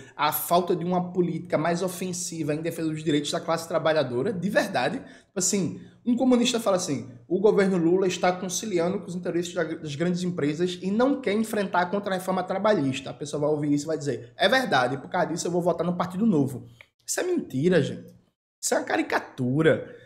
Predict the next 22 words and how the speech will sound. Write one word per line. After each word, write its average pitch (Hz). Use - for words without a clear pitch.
Isso -
nunca 226
aconteceu 349
e -
nunca 233
vai 359
acontecer, 233
sabe? 180
Tipo, 160
então -
vamos 320
fazer 233
um 220
debate 175
honesto, 214
vamos 190
fazer 196
um 185
debate 147
sério, 208
porque, -
veja, 165